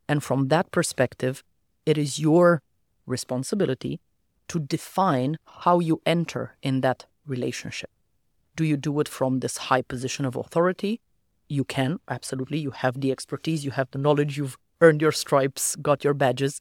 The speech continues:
And how do you still position yourself in that authoritative, let's say, relationship with them?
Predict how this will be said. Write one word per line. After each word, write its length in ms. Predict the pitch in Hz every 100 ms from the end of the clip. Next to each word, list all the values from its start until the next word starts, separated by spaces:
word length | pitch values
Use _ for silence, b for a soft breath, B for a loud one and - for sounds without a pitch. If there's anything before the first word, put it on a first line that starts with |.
| _
And 540 | 147 139 139 135 131 - _ -
how 480 | - 165 160 135
do 140 | 135 156
you 140 | 143
still 400 | 135 - - 151
position 460 | - 143 147 - 139
yourself 520 | 131 - 117 110 - -
in 200 | 147 151
that 200 | 139 - -
authoritative, 960 | 151 151 147 139 - 151 143 135 131 - _ -
let's 220 | 143 -
say, 320 | 139 143 - _
relationship 760 | 190 160 156 139 - - 147 -
with 160 | 151 -
them? 160 | -